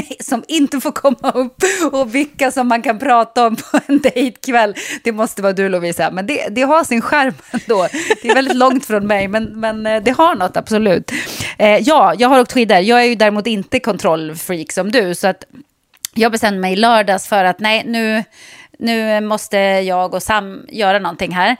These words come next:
Så då bokade jag Kungsberget. Eh, det är ju bara två och en halv timme från Stockholm, så det är ju relativt nära.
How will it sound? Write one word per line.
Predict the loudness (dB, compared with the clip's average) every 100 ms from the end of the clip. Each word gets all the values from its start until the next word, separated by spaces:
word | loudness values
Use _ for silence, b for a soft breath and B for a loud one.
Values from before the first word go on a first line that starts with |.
| B B B B B B B B
Så | -6
då | -2 0
bokade | 0 0 2
jag | 4 6 6 6 4
Kungsberget. | 0 0 0 0 -2 -6 -10 B B
Eh, | -2 0 0 0
det | -2
är |
ju | 0
bara | 2 2
två | 0 -4
och | -2
en | -2
halv | -2
timme | -4 -6
från | -6
Stockholm, | -8 -8 -8 -8
så | -4
det |
är | -2
ju | 0
relativt | 0 -2 -8 -4
nära. | 0 0 0